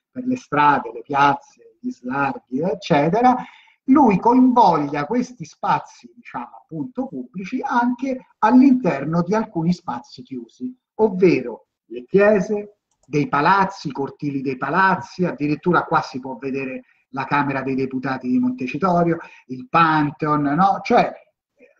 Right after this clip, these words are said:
chiaramente ci so-, a Roma, tra l'altro, questa cosa è molto sentita, perché effettivamente è vero, no? Che sia gli spazi delle chiese che gli spazi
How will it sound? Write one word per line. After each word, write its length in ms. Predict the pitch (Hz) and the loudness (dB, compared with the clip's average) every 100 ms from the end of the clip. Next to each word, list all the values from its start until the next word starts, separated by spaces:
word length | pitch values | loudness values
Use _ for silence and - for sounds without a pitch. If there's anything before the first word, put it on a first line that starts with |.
| _ | _
chiaramente 600 | - 269 294 262 185 202 | -10 0 4 4 4 0
ci 140 | 185 247 | -2 -2
so-, 240 | 247 - | -4 0
a 80 | 214 214 | 0 4
Roma, 280 | 220 214 156 | 4 4 0
tra 100 | 160 | 0
l'altro, 280 | 202 190 | 0 0
questa 260 | 160 147 160 | -4 -4 -4
cosa 220 | 202 170 | -2 -2
è 40 | 147 | -4
molto 500 | 151 202 202 170 156 | 0 2 2 0 -6
sentita, 480 | 156 - 147 131 | -8 -10 -12 -12
perché 400 | - 139 - 165 | -12 -14 -10 -6
effettivamente 800 | 170 170 143 - 147 165 185 - | -6 -6 -14 -10 -8 -4 -4 -6
è 40 | 139 | -4
vero, 360 | 190 190 135 127 | 0 0 0 -4
no? 260 | 147 180 - | 0 0 0
Che 280 | 143 147 - _ _ | -8 -8 -10 _ _
sia 480 | _ - 156 175 151 | _ -8 0 0 0
gli 140 | 139 | -6
spazi 440 | 127 - 156 - 147 | -10 -4 -4 -4 -6
delle 240 | 143 139 | -4 -4
chiese 480 | - 156 156 - 123 | -6 -6 -4 -6 -10
che 120 | 143 147 | -10 -10
gli 140 | 143 | -10
spazi 680 | - - 160 156 - 127 | -12 -2 -2 -2 -6 -8